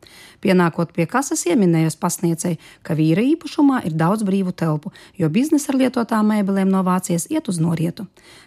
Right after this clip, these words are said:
Drīz vien Latvijas pasta delegācija atbrauca skatīties telpas un tika noslēgts telpu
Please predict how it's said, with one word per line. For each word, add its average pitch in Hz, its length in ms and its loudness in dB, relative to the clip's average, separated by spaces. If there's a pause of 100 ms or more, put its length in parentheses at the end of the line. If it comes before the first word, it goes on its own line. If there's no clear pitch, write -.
(120)
Drīz 254 320 2
vien 302 160 4
Latvijas 202 400 0
pasta - 240 -4
delegācija 160 560 0
atbrauca 160 320 -4
skatīties 160 640 -4
telpas 294 400 -2 (200)
un 190 120 2
tika 170 240 -2
noslēgts 294 640 0
telpu 233 400 -2